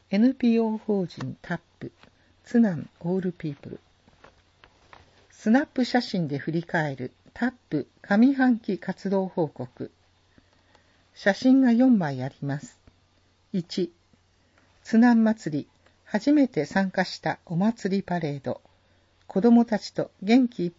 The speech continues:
ぱい楽しく踊りました。写真の説明。道路をいっぱい二列に広がって、手も足も大きく広げ、みんなで踊っています。二、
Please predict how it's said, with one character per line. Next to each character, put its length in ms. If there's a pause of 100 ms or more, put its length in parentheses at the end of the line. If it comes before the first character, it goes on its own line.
(120)
ぱ 140
い 100 (260)
楽 160
し 120
く 180
踊 260
り 80
ま 120
し 140
た。 120 (1040)
写 180
真 260
の 100
説 340
明。 240 (1000)
道 180
路 160
を 80
い 80
っ 20 (240)
ぱ 140
い 120 (220)
二 160
列 240
に 100
広 260
が 100
っ 60 (200)
て、 160 (460)
手 120
も 280
足 320
も 300
大 180
き 160
く 140
広 320
げ、 180 (480)
み 140
ん 120
な 120
で 100
踊 260
っ 40
て 180
い 100
ま 200
す。 180 (1500)
二、 240